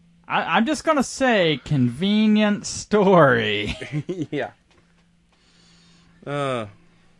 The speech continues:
Speaker 1: Or maybe the unanimous part was, you know,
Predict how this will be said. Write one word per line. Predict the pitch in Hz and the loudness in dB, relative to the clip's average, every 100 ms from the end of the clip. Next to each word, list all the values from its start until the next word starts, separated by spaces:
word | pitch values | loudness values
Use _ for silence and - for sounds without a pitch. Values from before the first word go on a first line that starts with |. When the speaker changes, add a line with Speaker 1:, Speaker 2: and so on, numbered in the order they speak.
| _ - | _ -6
Speaker 1:
Or | 143 | -2
maybe | 151 202 233 208 | 0 2 2 0
the | 165 | 0
unanimous | 156 139 131 135 139 170 160 127 | 0 -2 -2 0 0 0 2 0
part | - 123 113 110 - | -2 2 4 4 0
was, | 113 110 107 104 101 - | 2 2 2 0 -4 -6
you | 120 113 | -4 -2
know, | 107 104 98 | -2 -4 -4